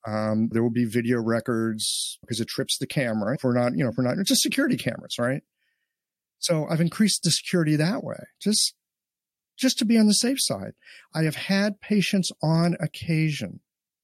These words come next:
Um, again, I try to screen them out these days, but in the past, I've had patients on occasion, and they just felt sketchy to me. They were ske-, they just, you know, sometimes something just kinda gets you, and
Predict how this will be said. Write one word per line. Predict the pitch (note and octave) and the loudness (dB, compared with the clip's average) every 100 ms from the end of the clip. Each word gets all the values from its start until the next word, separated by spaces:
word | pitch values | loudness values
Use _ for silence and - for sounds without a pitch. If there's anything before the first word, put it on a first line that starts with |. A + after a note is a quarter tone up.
| _ | _
Um, | B2+ A#2+ A#2 | -6 -4 -2
again, | C#3 E3 C#3+ | 0 0 0
I | |
try | - F#3 | 0 0
to | E3+ | 0
screen | - - E3 | -2 2 2
them | B2+ | 4
out | C3+ D#3+ | 2 -2
these | - A#2 - | -4 -8 -6
days, | B2 - - - | -6 -8 -8 -6
but | B2+ | -4
in | - C#3 | -2 -2
the | B2+ | -2
past, | F3 G3 - | -2 -2 -2
I've | C3+ | -2
had | C#3 | -2
patients | C#3 D3+ C#3+ - | 0 -2 -2 -2
on | B2 D3 | -2 -2
occasion, | - A#2+ G#2 - B2+ E3 _ _ _ _ _ _ _ _ _ - | -2 -6 -6 -10 -10 -12 _ _ _ _ _ _ _ _ _ -4
and | F3+ G3 | 2 2
they | F#3 | 2
just | - A#3+ - - | 2 0 0 0
felt | - F#3 F#3 | 0 0 0
sketchy | - - - - - G#3 - B2 - | 0 0 -2 -4 -4 -4 -2 -6 -6
to | G#2 | -8
me. | G2+ - - _ _ _ _ _ _ _ _ _ - | -12 -16 -20 _ _ _ _ _ _ _ _ _ -2
They | D3 | 2
were | D3 | 2
ske-, | C#3 - - - - A3+ - F3 | 2 2 0 -2 -2 -2 -2 -2
they | |
just, | F3 A3 A3+ - | 0 2 2 2
you | B3 A3 | 4 4
know, | |
sometimes | G#3 A#3+ - A3+ - | 4 2 2 2 2
something | G#3+ G3+ | 2 4
just | F3 - | 2 2
kinda | G3 C#3 | 0 0
gets | B2 C3+ - | 0 -2 0
you, | |
and | A3 | -2